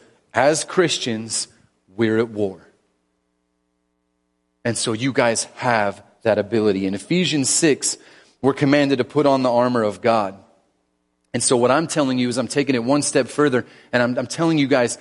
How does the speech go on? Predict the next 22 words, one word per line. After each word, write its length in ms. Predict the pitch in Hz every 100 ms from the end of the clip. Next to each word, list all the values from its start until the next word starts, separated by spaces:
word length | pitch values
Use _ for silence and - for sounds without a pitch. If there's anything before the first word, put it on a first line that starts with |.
| - -
to 100 | 131
help 360 | 110 165 156
each 220 | 139 127 -
other 200 | 123 110
put 280 | - 139 -
that 180 | 113
armor 340 | 110 117 113 104
on 300 | 110 107 90 - _ _ _ _
and 160 | 135 123
then 180 | 120 107 -
go 280 | 151 151
to 200 | 147 -
war 560 | 131 107 139 131 104 95 - _ -
together. 540 | - 98 131 143 101 - _ _ _ _ _ _ _ _ _ _ _ _
Because 260 | 113 135 120
when 120 | 135
we 100 | 120
force 360 | - 170 165 151
ourselves 520 | 123 - 127 117 - - - -
in 120 | 120
shared 480 | - - 151 139 110
struggles 760 | - - 147 113 95 - -